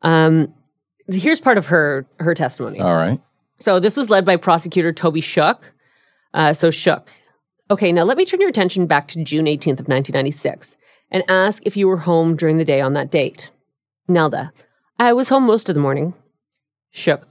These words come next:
Speaker 1: "Okay, and did you hear something in the front yard or towards what would be your front yard that drew your attention to the window?"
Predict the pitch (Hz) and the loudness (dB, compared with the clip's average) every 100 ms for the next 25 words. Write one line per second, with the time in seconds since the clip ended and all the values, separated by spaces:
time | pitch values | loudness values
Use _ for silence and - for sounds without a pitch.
0 | - 196 196 165 170 185 180 175 - 226 | -2 2 4 4 4 2 2 0 -2 0
1 | 240 254 220 208 165 160 165 156 156 196 | 0 -2 -2 -2 -2 0 -2 -2 0 2
2 | 196 202 196 156 156 151 156 156 - 170 | 2 2 0 -2 0 0 -2 -4 -2 0
3 | 160 165 139 170 170 165 - 165 156 151 | 2 0 0 0 0 -2 -2 -2 0 0
4 | 143 139 160 143 143 156 139 147 147 147 | 0 -2 -2 -2 -2 -2 -2 -4 -2 0
5 | 151 - - | 0 -2 -10